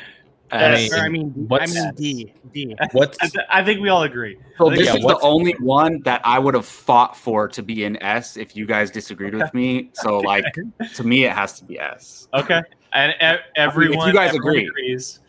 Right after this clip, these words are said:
Speaker 4: Everyone
Speaker 3: Nah,
Speaker 4: agrees.
Speaker 3: it's gonna have to drop to an A 'cause I'm putting it at D. So, you know.
Speaker 2: <laughs>
Speaker 1: Nope.
Speaker 4: Gio, are you go with an S?
Speaker 1: Absolutely. S.
Speaker 4: Okay.
Speaker 1: Yes.
Speaker 4: All right.
Speaker 1: S
Speaker 2: Man, you
Speaker 1: stands
Speaker 2: guys,
Speaker 1: for hope.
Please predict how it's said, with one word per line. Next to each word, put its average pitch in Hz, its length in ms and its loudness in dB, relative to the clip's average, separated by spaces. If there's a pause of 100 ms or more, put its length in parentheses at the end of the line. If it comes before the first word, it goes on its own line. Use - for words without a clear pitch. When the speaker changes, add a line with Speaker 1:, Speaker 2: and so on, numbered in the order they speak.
(320)
Speaker 4:
Everyone 131 320 -6
Speaker 3:
Nah, 151 280 0
Speaker 4:
agrees. - 200 -16
Speaker 3:
it's 139 160 -10
gonna 165 180 -6
have 170 140 -4
to 156 80 -20
drop 151 280 -6
to 160 100 -12
an 143 100 -12
A 127 260 -12
'cause 117 140 -20
I'm 127 160 -14
putting 135 300 -12
it 120 80 -12
at 110 200 -16
D. 107 260 -14
So, 104 360 -16 (280)
you 113 80 -18
know. 104 100 -18
Speaker 2:
<laughs> 156 1040 -2
Speaker 1:
Nope. 98 320 -10 (360)
Speaker 4:
Gio, 214 360 4
are 208 100 6
you 185 160 0
go 208 140 4
with 208 140 4
an 202 80 2
S? 214 480 -2 (200)
Speaker 1:
Absolutely. 113 1080 -4 (420)
S. - 600 -2
Speaker 4:
Okay. 107 180 -6
Speaker 1:
Yes. 101 340 -2
Speaker 4:
All 113 80 -4
right. 101 100 -6
Speaker 1:
S 107 140 -4
Speaker 2:
Man, 120 100 0 (100)
you 120 60 0
Speaker 1:
stands 113 140 0
Speaker 2:
guys, 208 220 2
Speaker 1:
for 107 180 -2 (140)
hope. 135 340 2